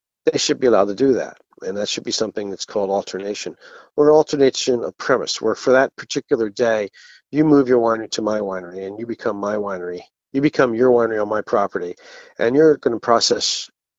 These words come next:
your, and make champagne or make sparkling on our property. That's a, uh, that's a whole concept that mostly every state in the country has. New Jersey doesn't have it, doesn't understand it. Um, we need to, to, to pass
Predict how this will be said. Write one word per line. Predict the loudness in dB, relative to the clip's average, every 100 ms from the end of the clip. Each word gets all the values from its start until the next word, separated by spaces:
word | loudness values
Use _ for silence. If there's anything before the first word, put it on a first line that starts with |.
| _
your, | -4 -2 0 -2 -8 _ -16
and | -10
make | -8 -6
champagne | -6 -6 -6 -8 -6
or | -6
make | -6
sparkling | -4 -2 -2 -4 -10
on | -8
our | -10
property. | -4 -4 -4 -12 -16 _ -20 -20 -20 -20 _
That's | 2 2 4
a, | 2 2
uh, | -2 -8 -8 -12 _ _
that's | 0 2
a | 2
whole | 4 4 4 2 -4 _ _ _ _ _ _ _ -6
concept | -2 0 0 0
that | -2 -8 _ _ _ _ _
mostly | 2 2 2 0
every | 0
state | -2 -2
in | -2
the | -2
country | -4 -2 -6
has. | -6 -8 -4
New | 0
Jersey | 4 2 2
doesn't | -6 -6
have | -8
it, | -6
doesn't | -6 -8
understand | -6 -6 -6 -6 -8
it. | -10 -14 _ -20 -20 -20 -20 -20 -20 -8 0
Um, | 4 4 2 -2 -10 _
we | 0
need | 0 2
to, | -2 -4 -8
to, | -8 -8 -10 _ _ _
to | -16 -4
pass | -2 0 -2